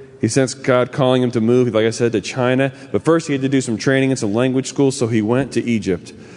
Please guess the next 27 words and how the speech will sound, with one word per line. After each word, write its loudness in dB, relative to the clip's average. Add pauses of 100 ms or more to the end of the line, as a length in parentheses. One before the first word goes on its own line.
(280)
And 2
he 4
was 0
doing 2
his -4
training, 2
and 2
he 2
was 0
only 0
twenty-five -2
years 0
old, 2
and -2
he 2
was -2
hammering 0
things 0
out. 0 (560)
And 2
while 2
he 4
was 0
there 0
doing 0
his -2
studies -6